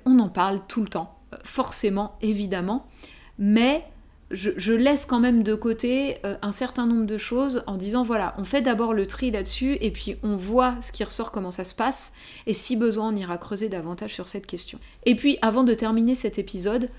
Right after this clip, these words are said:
je fais une petite parenthèse, je parle de restriction, de restriction cognitive. Je pense que je ferai un épisode de podcast vraiment dédié à cette question-là et qu'est-ce que c'est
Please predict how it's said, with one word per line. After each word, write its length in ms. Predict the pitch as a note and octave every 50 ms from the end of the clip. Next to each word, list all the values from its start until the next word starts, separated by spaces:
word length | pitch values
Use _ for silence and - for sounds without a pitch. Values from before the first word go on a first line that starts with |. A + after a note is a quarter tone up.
| - - - - -
je 240 | G3 F3+ G3+ G3+ G3
fais 180 | G3 C4+ C4
une 120 | B3+ A3+ G#3
petite 240 | - - G#3 -
parenthèse, 500 | - A#3 A3 G#3 G3 F#3+ G#3+ G3+ A3+ G#3+
je 80 | F#3+ G3
parle 200 | F#3 G3 F3+ F#3
de 100 | F3 F#3
restriction, 460 | F#3+ G#3 - - A3+ G#3+ - A3 A3
de 40 | G#3+
restriction 480 | G3+ F#3 - - - - - F#3+ G3 F#3 -
cognitive. 640 | - A#3+ A3 G#3 G3+ - - - - G#3+ A3 A3+ G#3+ - - - - - - - - -
Je 180 | - F#3 F#3 A3+
pense 220 | A3 B3+ C4+ B3+
que 100 | - B3
je 100 | G3+ G3
ferai 160 | F3 - -
un 160 | G#3 G#3 G#3 G#3
épisode 760 | G#3 G#3 - - G#3+ F#3+ G#3 A3+ A#3 A#3+ G#3+ G#3 F#3 E3+ - - -
de 120 | F3 G3 G3
podcast 420 | G#3 G3+ G3 - A3+ A3+ A3 G#3+
vraiment 320 | F#3 F3+ F#3 F#3+ G3+ A3
dédié 640 | G#3+ F3+ E3+ E3+ G#3 G#3+ F#3 F3 F#3 G3 G#3+ B3+ D4 - - - - - - -
à 100 | G3 F#3+
cette 200 | - G3+ F#3+ -
question-là 540 | - G#3+ - - - G3+ G#3 A3+ A3+ A#3 G3+
et 80 | F3+
qu'est-ce 360 | F3+ - - - C4 B3 - -
que 140 | - A3
c'est 320 | G#3+ - - A3 A3+ A3+